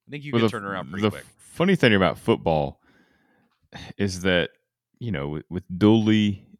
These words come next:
Speaker 2: and Butch and, and Pruitt, you had this,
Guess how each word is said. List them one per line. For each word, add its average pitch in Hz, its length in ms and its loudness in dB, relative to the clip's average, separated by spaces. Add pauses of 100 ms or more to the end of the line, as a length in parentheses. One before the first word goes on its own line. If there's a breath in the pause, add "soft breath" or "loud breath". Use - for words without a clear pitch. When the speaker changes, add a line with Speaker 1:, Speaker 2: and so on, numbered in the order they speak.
Speaker 2:
and 78 220 -6
Butch 90 600 -2 (120)
and, 76 300 -10
and 73 300 -8
Pruitt, 92 480 0 (680 soft breath)
you 127 100 -6
had 110 120 -2
this, - 280 -4